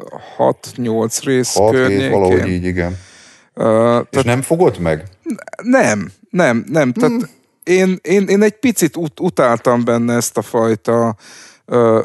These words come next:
Speaker 1: bugyutaságot. Abba igazad van, hogy voltak olyan részek, amik már-már majdnem, ö, ö, azt a hangulatot hozták, amit a TOS,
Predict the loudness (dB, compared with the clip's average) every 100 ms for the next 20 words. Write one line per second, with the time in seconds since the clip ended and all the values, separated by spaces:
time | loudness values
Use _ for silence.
0 | -2 -4 0 2 2 2 2 2 0 2
1 | 0 4 2 2 2 2 2 2 2 0
2 | 2 2 2 0 2 2 4 4 2 2
3 | 2 2 2 0 0 2 2 2 2 2
4 | 2 4 2 2 0 0 0 0 -2 -6
5 | -20 -20 -20 _ 0 4 4 4 2 2
6 | 0 2 2 2 2 2 2 -2 0 0
7 | 2 0 0 -2 0 -2 0 -2 -2 -6